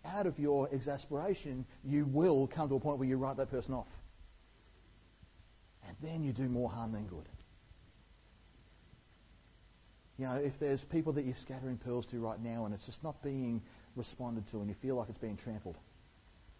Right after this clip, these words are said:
gently back away, commit them to the Lord.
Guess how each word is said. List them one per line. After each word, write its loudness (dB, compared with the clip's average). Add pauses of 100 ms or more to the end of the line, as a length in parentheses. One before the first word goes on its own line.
(480)
gently -6
back -8
away, -8 (960)
commit -4
them -2
to -4
the -2
Lord. -2